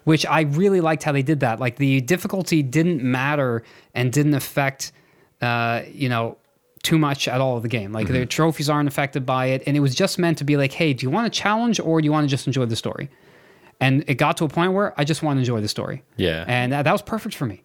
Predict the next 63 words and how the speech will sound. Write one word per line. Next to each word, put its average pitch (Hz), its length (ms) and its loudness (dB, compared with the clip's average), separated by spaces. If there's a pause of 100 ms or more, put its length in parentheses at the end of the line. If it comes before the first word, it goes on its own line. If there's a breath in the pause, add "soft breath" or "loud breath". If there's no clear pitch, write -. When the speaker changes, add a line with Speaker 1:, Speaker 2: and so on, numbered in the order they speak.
(280 soft breath)
Speaker 2:
That's 139 140 -4
fine. - 240 -10
Speaker 1:
And 139 100 4
I 170 60 4
can 165 120 2
always 208 220 2
go 190 80 0
back. 151 340 0
I 127 80 -2
can 135 120 0
put 175 160 0
it 156 80 0
harder, 147 260 0
but 147 100 0
I 143 60 0
had 247 160 -2
on 165 180 4
normal, 143 380 4
and 120 80 0
it 151 80 -2
was 131 120 -2
difficult. - 500 -4
Speaker 2:
Mm-hmm. 82 440 -2
Speaker 1:
Um, 120 540 0 (680 loud breath)
one 156 280 4
of 214 40 2
the 190 100 -2
things 175 220 2
where 139 160 2
thankfully 139 360 0
it 120 60 -4
didn't 131 180 0
take 120 200 -2
too 202 240 2
much 196 300 2
from 123 260 0
the 117 140 0
Dark 117 300 -2
Demon 120 240 0
Souls 113 280 -2
games 110 400 0 (380 loud breath)
is 123 160 2
those, 151 320 4
again, 127 260 2
were 127 160 0
meant 131 260 2
to 131 60 -4
be 113 120 -4
punishing. 110 500 -4
Like, 107 180 -2
if 113 100 -2
you 151 140 4
mess 165 280 0
up, 135 180 0
if 117 100 -4
you 139 80 0
don't 135 160 0
parry 123 460 -2
on 123 160 -2
time 117 300 -2
or 110 60 -2
block, 123 460 0 (520 loud breath)
like, 113 280 0